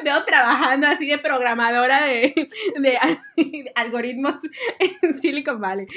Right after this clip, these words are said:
porque está chistosa y, es, y a-, y aprendes ahí una que otra cosita media rara. Entonces, es de puros geeks, véanla, está buenísima, muy, muy buena, se los recomiendo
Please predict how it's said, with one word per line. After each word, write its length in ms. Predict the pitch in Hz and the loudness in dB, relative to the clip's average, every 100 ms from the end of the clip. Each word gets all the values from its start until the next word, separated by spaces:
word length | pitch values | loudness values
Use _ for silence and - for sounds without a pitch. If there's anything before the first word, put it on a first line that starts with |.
| 466 453 302 | -4 -4 -2
porque 280 | 285 254 | -2 -4
está 360 | 262 277 285 294 | -10 -6 -6 -8
chistosa 520 | - 285 262 269 285 - | -10 -10 -10 -8 -10 -10
y, 260 | 226 202 _ _ | -16 -16 _ _
es, 180 | 220 214 _ | -14 -14 _
y 80 | 220 | -12
a-, 160 | 196 - | -12 -12
y 100 | 208 | -14
aprendes 540 | 190 - 196 214 214 | -14 -16 -16 -14 -14
ahí 140 | 202 190 | -14 -14
una 160 | 196 | -14
que 100 | 196 | -16
otra 160 | 185 208 | -16 -14
cosita 280 | 208 202 196 | -16 -16 -16
media 180 | 208 196 | -14 -14
rara. 320 | - - _ _ - | -16 -20 _ _ -18
Entonces, 280 | 226 226 285 | -12 -6 -6
es 40 | 320 | -6
de 60 | 339 | -10
puros 340 | 294 269 190 | -10 -10 -12
geeks, 400 | 240 - - _ _ _ _ _ | -16 -16 -20 _ _ _ _ _
véanla, 460 | 202 196 180 175 _ | -16 -14 -14 -16 _
está 520 | - 302 269 269 277 - | -10 -10 -8 -8 -10 -10
buenísima, 600 | 240 190 196 196 202 - | -12 -12 -14 -14 -16 -16
muy, 300 | 240 277 302 | -12 -10 -10
muy 200 | 240 240 | -10 -12
buena, 320 | 233 233 254 277 | -10 -10 -10 -12
se 80 | |
los 160 | 226 208 | -12 -14
recomiendo 680 | 190 190 196 196 202 185 | -16 -16 -16 -14 -14 -16